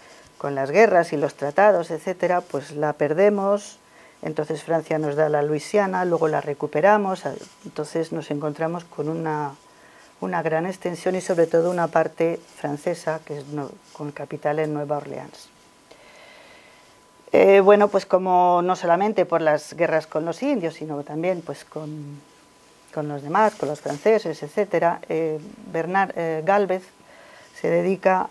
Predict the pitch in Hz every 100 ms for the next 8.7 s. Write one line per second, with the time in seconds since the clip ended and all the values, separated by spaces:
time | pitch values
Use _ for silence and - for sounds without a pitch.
0 | _ 165 165 180 185 175 165 170 175 165
1 | 156 247 208 151 143 160 180 165 160 156
2 | 151 156 151 147 147 151 151 151 147 147
3 | 151 180 190 190 185 180 175 165 156 147
4 | 139 - - - - - - - 165 165
5 | 175 175 180 226 214 220 - _ - 135
6 | - 147 143 143 147 160 160 165 156 147
7 | 143 143 143 - - - - 160 180 180
8 | - 160 165 - 139 - -